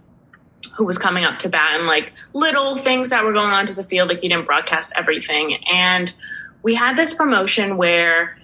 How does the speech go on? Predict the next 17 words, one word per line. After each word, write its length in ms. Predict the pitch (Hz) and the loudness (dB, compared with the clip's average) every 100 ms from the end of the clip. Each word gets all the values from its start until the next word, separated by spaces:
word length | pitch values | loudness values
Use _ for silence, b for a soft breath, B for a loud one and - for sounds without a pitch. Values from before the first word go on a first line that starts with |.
| B _ _ _ | B _ _ _
um, 440 | 202 202 156 101 78 | 0 2 2 0 -2
if 400 | - 208 208 - - - _ - | 0 0 -2 -8 -14 -20 _ -2
there 200 | 202 202 | 0 0
was 220 | 190 185 | 0 -2
two 240 | - 254 | 0 2
outs 400 | 208 196 196 - | 4 2 0 0
and 200 | - 185 | -2 0
two 180 | - 214 | 0 0
strikes 720 | 202 - 170 165 165 - - - | 0 2 2 2 0 -6 -8 -2
and 240 | 180 180 | 0 0
the 60 | 175 | 0
pitcher 320 | 202 196 208 | 0 0 -2
struck 300 | - 190 190 | 0 -2 0
'em 100 | 180 | 0
out, 260 | 160 156 - | 2 2 0
then 140 | 175 | 0
everybody 800 | 175 175 208 185 175 175 170 - | 0 0 0 0 0 2 0 -4